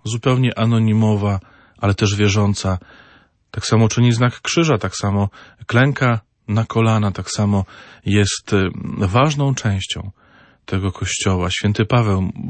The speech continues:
porównuje Kościół do ciała. Mówi o tym, że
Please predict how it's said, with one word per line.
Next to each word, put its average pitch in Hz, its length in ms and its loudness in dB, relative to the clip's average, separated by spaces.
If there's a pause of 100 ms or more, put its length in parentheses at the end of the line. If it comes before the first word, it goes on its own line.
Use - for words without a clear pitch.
porównuje 98 680 0 (720)
Kościół 127 540 0
do 113 340 2 (640)
ciała. 98 480 0 (440)
Mówi 101 420 0 (580)
o 92 320 0 (800)
tym, 107 220 2
że 104 220 2